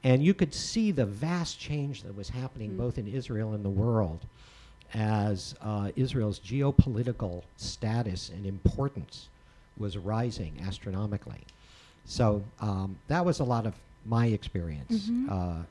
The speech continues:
Speaker 1: as a young person. And in terms of how I changed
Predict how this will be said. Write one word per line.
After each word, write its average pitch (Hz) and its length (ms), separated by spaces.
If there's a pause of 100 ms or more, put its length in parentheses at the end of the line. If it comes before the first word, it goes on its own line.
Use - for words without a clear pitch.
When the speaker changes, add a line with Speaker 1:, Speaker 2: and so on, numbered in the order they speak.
Speaker 1:
as 98 220
a 98 40
young 90 260
person. 87 360 (360)
And 143 120
in 156 100
terms 226 300
of 208 100
how 180 400 (300)
I 143 120
changed 160 800